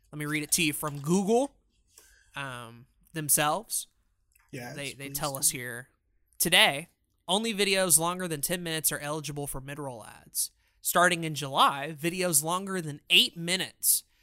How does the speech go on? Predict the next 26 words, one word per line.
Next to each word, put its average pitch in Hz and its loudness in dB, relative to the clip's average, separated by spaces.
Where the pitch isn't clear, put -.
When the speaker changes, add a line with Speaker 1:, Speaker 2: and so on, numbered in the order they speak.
Speaker 1:
will 147 -10
be 147 -2
eligible 175 0
for 147 -10
mid-roll 151 -6
ads. - -12
As 135 -4
part 208 2
of 214 -8
this 208 0
change, 170 -2
mid-roll 170 -2
ads 160 6
will 147 -4
be 143 -8
turned 170 -6
on 156 -2
for - -6
all 180 0
eligible 175 -2
existing 170 0
videos 123 -8
and 147 -8
future 170 -4
video 139 -6
uploads, - -8